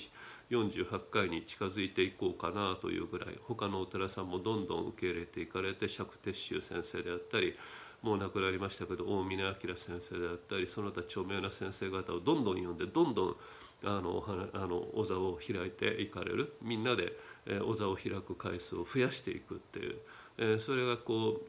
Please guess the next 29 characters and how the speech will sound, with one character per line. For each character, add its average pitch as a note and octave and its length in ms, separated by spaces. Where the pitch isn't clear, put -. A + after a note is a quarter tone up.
う、 B2 80
父 - 220
も A#2+ 140
そ A#2 140
の A#2 240
滋 - 160
賀 C3 120
教 C3 220
区 A2 140
の F2+ 420
現 F#2+ 220
状 G2 140
の G2+ 100
中 G2 260
で - 120
ど F#2 160
う - 20
い F#2+ 60
う - 20
ふ - 140
う A#2 40
に A2+ 100
し - 100
た A2 60
ら F#2+ 120
そ - 160
れ F2 80
が F2 260
真 F#2+ 120